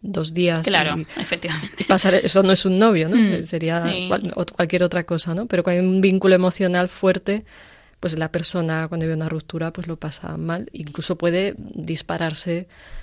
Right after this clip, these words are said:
Speaker 1: un trastorno mental.
Speaker 2: Claro, justo, por eso también es importante, pues si eso te está dificultando, pedir ayuda, si está llegando a una dificultad muy elevada, pues para que prevenir también que todo eso se desencadene, ¿no?
Speaker 1: Claro, hay una dificultad elevada, es que llevas mucho tiempo sin poder dormir, que estás
Speaker 2: Mm.
Speaker 1: muy nervioso, que no comes,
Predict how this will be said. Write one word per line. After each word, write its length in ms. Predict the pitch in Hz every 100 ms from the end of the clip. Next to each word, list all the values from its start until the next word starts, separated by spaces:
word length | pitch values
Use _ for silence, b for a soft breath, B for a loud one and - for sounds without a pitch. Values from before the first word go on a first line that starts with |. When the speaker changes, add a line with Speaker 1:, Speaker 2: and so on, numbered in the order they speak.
| B B -
Speaker 1:
un 120 | 185
trastorno 400 | 156 151 160 156
mental. 420 | 151 151 156 151 -
Speaker 2:
Claro, 400 | 254 226 233 208
justo, 440 | - 233 - 208
por 100 | 190
eso 100 | 185
también 260 | 196 196 208
es 100 | 214
importante, 560 | 220 220 214 208 208 214
pues 220 | - 180
si 140 | -
eso 220 | 190 208 190
te 120 | 196
está 200 | 185 196
dificultando, 840 | 190 - - - 196 202 208 233 B B B B -
pedir 280 | 202 196 185
ayuda, 480 | 180 226 196 170
si 80 | 170
está 220 | - - 185
llegando 360 | 180 190 190
a 40 | 196
una 200 | 190 190
dificultad 560 | 190 220 220 214 202
muy 180 | 190 202
elevada, 500 | 202 202 196 202 -
pues 140 | 254
para 240 | - 180 185
que 280 | - 185 - _
prevenir 500 | 202 190 175 175 175
también 360 | 180 175 180 175
que 180 | -
todo 160 | 196 196
eso 240 | 170 208 170
se 180 | -
desencadene, 760 | 202 190 - - 202 208 220 202
¿no? 80 | 233
Speaker 1:
Claro, 260 | 262 180 160
hay 80 | 165
una 140 | 170
dificultad 400 | 170 156 165 170
elevada, 300 | 165 170 175
es 100 | 185
que 80 | -
llevas 220 | 160 165
mucho 220 | 156 160
tiempo 280 | 160 160 160
sin 160 | 156 156
poder 240 | 156 156
dormir, 420 | 151 151 214 247
que 60 | 220
estás 180 | - 220
Speaker 2:
Mm. 40 |
Speaker 1:
muy 80 | 160
nervioso, 500 | 160 151 175 233 208
que 80 | 190
no 160 | 151 147
comes, 540 | 190 220 196 196 -